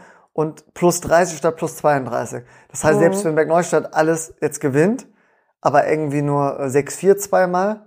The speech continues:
Speaker 2: Ja.
Speaker 1: äh, könnte, ähm, könnte Anrater, äh, könnten noch von der Spieldifferenz her die überholen. Aber am Ende, wie du schon gesagt hast, ist das ja auch nur Kosmetik.
Speaker 2: Ja.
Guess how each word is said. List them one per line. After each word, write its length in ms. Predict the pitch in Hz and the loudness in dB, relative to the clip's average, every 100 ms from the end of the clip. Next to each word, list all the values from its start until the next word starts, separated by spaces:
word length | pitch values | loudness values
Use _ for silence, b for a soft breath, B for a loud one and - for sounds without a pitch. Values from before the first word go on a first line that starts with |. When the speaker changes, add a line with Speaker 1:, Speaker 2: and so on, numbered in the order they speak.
| _ - | _ -4
Speaker 2:
Ja. 220 | 190 170 - - | -2 -2 -6 -6
Speaker 1:
äh, 140 | 147 | -6
könnte, 680 | 143 165 165 165 160 156 - | -4 -2 -2 2 2 2 0
ähm, 360 | 147 147 147 147 _ _ _ _ _ - | -4 -4 -6 -12 _ _ _ _ _ -2
könnte 260 | 156 143 | -2 2
Anrater, 1160 | 139 156 151 151 151 147 143 - - 139 139 127 | 0 2 2 4 2 0 -2 -6 -8 -6 -6 -4
äh, 40 | |
könnten 280 | 160 156 147 | -2 -2 -2
noch 260 | 147 147 - b b b | -2 -2 -6 b b b
von 260 | 147 139 | -6 -4
der 280 | 139 143 143 | 2 2 2
Spieldifferenz 680 | - 185 147 143 120 127 120 | 2 2 2 -4 -6 -6 -6
her 120 | 131 | -8
die 80 | 120 | -6
überholen. 500 | 123 131 123 143 151 165 _ _ b b b b b | -6 -4 -4 -4 -6 -12 _ _ b b b b b
Aber 140 | 139 | 0
am 100 | 139 - | 0 0
Ende, 240 | 165 156 | -4 -2
wie 80 | 147 | -4
du 80 | 139 | -4
schon 220 | 147 139 | -6 -6
gesagt 320 | 131 131 - | -4 -4 -6
hast, 240 | 127 - - - | -10 -10 -18 -14
ist 140 | - | -8
das 160 | 131 - | -8 -4
ja 80 | |
auch 120 | 135 127 | -6 -6
nur 260 | 131 131 | -8 -8
Kosmetik. 760 | 143 127 143 147 143 143 143 _ _ _ 220 | -10 -12 -6 -6 -4 -4 -6 _ _ _ 0
Speaker 2:
Ja. 220 | 185 | 0